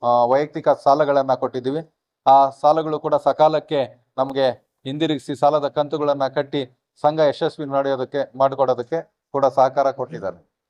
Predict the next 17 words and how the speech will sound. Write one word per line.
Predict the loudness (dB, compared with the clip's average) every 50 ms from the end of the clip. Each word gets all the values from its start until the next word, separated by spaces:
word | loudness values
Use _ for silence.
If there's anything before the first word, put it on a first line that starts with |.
| _ -4
ಹಾಗಾಗಿ | 0 2 2 2 2 -2 -8 -14 _ _ _ -2
ಆ | -2
ನಿಟ್ಟಿನಲ್ಲಿ, | -2 -2 -4 -6 -2 0 0 2 2 0 0 -2 _ _ _ _ _ _ _ _
ಆ, | 2 4 6 6 4
ಬಹಳ | 4 2 2 2
ಯಶಸ್ವಿಯಾಗಿ | 2 0 -2 -4 -4 -4 -4 -4 -4 -2 0 0 2 0 0
ನಡೀತಿದೆ. | -2 -4 -4 -4 -6 -6 -4 -4 -4 -4 -4 _ _ _ -12
ಇದಕ್ಕೆ | -10 -8 -4 0 0 0 0 0 -4 _ _ _ _ _ -2
ಮೂಲ | 0 2 4 6 6 4
ಕಾರಣ | 4 0 -6 _ _ 0 0 2 4 4 2 2 2 -2 _ _ _ _
ನನ್ನ | -4 -2 0 0
ಜೊತೆ | 0 -2 -2 0 0
ಇರತಕ್ಕಂಥ | 0 0 -2 -4 -4 -4 -2 0
ಉಪಾಧ್ಯಕ್ಷರು, | 0 0 0 2 2 2 2 0 -6 -10 -10 -10 -8 -8 -6 -8 -8
ನಿರ್ದೇಶಕರುಗಳು | -10 -10 -10 -8 -8 -8 -8 -10 -14 -14 -10 -8 -6 -4 -2 -2 -4 -4 _ _ _ _ _ 0
ಬಹಳ | 2 2 2 2
ಶ್ರಮ | 0 0 -2 2 4